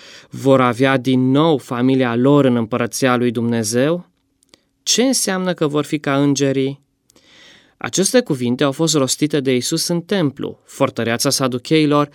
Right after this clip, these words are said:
într-o discuție pe care aceștia au stârnit-o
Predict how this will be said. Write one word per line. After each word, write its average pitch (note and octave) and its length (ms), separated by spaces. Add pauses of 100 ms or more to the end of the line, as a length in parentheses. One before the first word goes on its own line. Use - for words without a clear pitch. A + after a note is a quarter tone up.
(300)
într-o F3+ 320
discuție D#3 500
pe - 140
care B2+ 400
aceștia C#3+ 520
au A#2 80
stârnit-o A#2 760